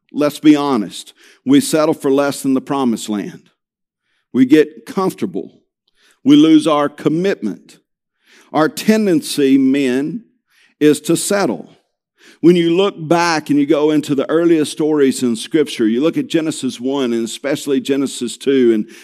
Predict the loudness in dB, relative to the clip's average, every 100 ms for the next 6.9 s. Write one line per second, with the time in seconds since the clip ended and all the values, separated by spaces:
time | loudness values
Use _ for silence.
0 | -12 0 2 2 -4 -6 -4 0 2 2
1 | 2 0 -2 -2 -2 0 0 0 0 -2
2 | -2 -2 -2 -2 0 2 2 0 -2 -2
3 | -4 -2 -4 -2 -2 -2 0 -2 -4 -8
4 | _ _ _ _ -4 -2 -2 -2 -4 -6
5 | -10 -16 _ _ _ _ _ _ -2 -2
6 | 0 0 0 -4 -10 -10 -12 -12